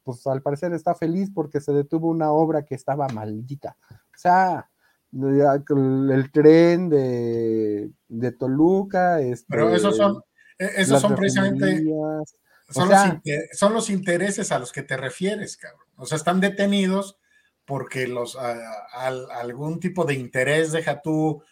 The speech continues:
Speaker 2: algún interés legítimo o no legítimo,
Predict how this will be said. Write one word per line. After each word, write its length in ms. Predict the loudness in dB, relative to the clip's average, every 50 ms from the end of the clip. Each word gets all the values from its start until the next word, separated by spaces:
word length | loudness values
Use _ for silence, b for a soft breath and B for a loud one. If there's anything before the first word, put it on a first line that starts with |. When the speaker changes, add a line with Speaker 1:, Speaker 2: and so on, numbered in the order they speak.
| b b b
Speaker 2:
algún 280 | -8 -6 -4 -4 -2 -4
interés 340 | -2 -2 0 0 0 0 0
legítimo 640 | -2 -4 -4 -6 -6 -6 -6 -8 -8 -8 -6 -6 -6
o 60 | -4
no 140 | -2 -2 -2
legítimo, 760 | -2 -2 -6 -6 -8 -8 -8 -8 -8 -6 -4 -4 -6 -8